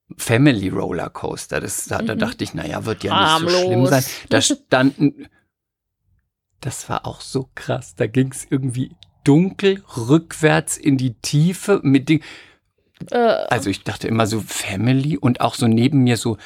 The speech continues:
Speaker 1: zwei Teenies, die haben sich die ganze Zeit gefreut. Da hab ich immer gedacht, oh Gott, die sind alle so hart und ich will's mir nur beweisen, aber ich bin eigentlich völlig fertig.
Speaker 2: <laughs> Ja, es klingt nach einem ganz schönen Tag für dich und du warst abends wahrscheinlich fix und fertig und hast erstmal ein Glas Wein
Speaker 1: Ich
Speaker 2: gebraucht.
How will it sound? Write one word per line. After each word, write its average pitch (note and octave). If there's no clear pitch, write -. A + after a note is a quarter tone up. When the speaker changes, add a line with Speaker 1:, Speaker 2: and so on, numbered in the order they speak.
Speaker 1:
zwei G2+
Teenies, D3+
die C3
haben A#2
sich -
die -
ganze A2
Zeit -
gefreut. -
Da A2+
hab G#2
ich -
immer G2+
gedacht, G2
oh -
Gott, -
die G#2
sind G#2
alle G#2+
so G#2+
hart A#2+
und A#2+
ich -
will's C3
mir C3+
nur C3
beweisen, B2+
aber B2+
ich D#3
bin -
eigentlich B2+
völlig D#3
fertig. C#3
Speaker 2:
<laughs> -
Ja, A#3
es A3
klingt A3
nach G#3+
einem A3
ganz A3
schönen C4
Tag A#3
für -
dich G3+
und G3+
du F#3+
warst F#3+
abends G#3
wahrscheinlich A3
fix -
und A#3
fertig G3
und F#3
hast F#3+
erstmal -
ein G3
Glas G3+
Wein F#3+
Speaker 1:
Ich F#3
Speaker 2:
gebraucht. -